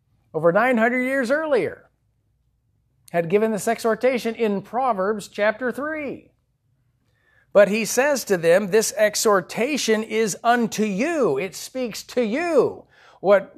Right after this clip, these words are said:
Solomon wrote over nine hundred years ago is written to you, and by extension, when we read it here, it is written to us.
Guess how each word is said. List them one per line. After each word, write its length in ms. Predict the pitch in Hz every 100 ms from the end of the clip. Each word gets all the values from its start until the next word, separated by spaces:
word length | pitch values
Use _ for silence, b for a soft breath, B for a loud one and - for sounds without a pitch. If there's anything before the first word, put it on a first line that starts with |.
| - _
Solomon 720 | - - 233 311 285 233 208
wrote 360 | 190 269 214 214
over 140 | 208
nine 180 | 214 226
hundred 260 | 208 208 185
years 280 | 302 226
ago 340 | 185 165 190 226
is 240 | 208 175
written 240 | 196 220 180
to 100 | 160
you, 480 | 196 330 226 240 B B B _ _
and 140 | 185 175
by 160 | 160
extension, 640 | 147 135 - 247 233 147 147
when 160 | 143
we 160 | 147 170
read 220 | 156 151
it 100 | 131
here, 220 | 151 151
it 120 | 151
is 160 | 160 127
written 360 | 135 117 110 101 _ _
to 180 | - 127
us. 480 | 147 135 - -